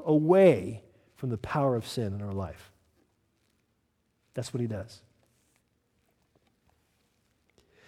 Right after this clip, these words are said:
Verse five, he says, "Therefore, when he came into the world, he said, 'Sacrifice and offering I did not des-, you did not desire, but a body you have prepared for me.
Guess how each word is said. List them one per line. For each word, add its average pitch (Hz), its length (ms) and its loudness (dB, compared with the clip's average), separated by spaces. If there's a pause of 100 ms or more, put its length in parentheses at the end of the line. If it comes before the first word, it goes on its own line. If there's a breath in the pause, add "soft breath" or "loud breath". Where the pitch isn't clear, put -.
(280 soft breath)
Verse 180 200 6
five, 147 340 6
he 151 80 2
says, 135 240 0
"Therefore, 147 600 4 (1300)
when 156 140 4
he 160 100 4
came 196 280 8
into 180 120 4
the 175 80 8
world, 165 240 10
he 196 240 0
said, 143 500 2 (1300 soft breath)
'Sacrifice 196 680 6
and 175 80 2
offering 175 300 4
I 165 40 6
did 160 140 4
not 165 200 2
des-, 160 220 0
you 175 140 -2
did 160 120 0
not 170 200 2
desire, 160 420 6
but 147 160 4
a 143 40 6
body 160 380 6
you 165 140 4
have 156 260 2
prepared 156 600 2
for 143 160 -4
me. 127 240 -2